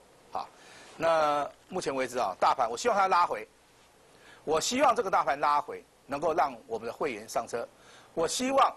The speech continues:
你不要看到万点行情你就害怕了，绝对有拉回让你上车的机会，但是你要买对股票。老师讲过了，买贵买指数的，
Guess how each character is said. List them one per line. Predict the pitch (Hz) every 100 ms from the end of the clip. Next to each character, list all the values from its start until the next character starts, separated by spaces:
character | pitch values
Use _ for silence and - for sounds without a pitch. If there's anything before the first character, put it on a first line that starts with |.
| -
你 | 143 151
不 | - 190
要 | 240
看 | - 208
到 | 185 180
万 | 196 170
点 | 120
行 | 113 127
情 | 127 123 - _ _ - -
你 | 113
就 | 135 156
害 | 143
怕 | 117 113
了， | 95 _ _ - - - - - - - - -
绝 | 185
对 | 226 285
有 | 170
拉 | 180 190
回 | 156
让 | 175 143
你 |
上 | 110 175 135
车 | 135
的 | 113
机 | 120 117
会， | 113 - _ - - - -
但 | 208
是 | 185
你 | 165
要 |
买 | 156 113
对 | 107 139
股 | 101 92
票。 | 123 92 - _ _ _ _ _ - - -
老 | - 131
师 | 160
讲 | 151 104
过 | 127
了， | 117 98 98 _
买 | 123 123 -
贵 | - 196 139
买 | 120 123
指 | - 101
数 | 95 135
的， | 110 -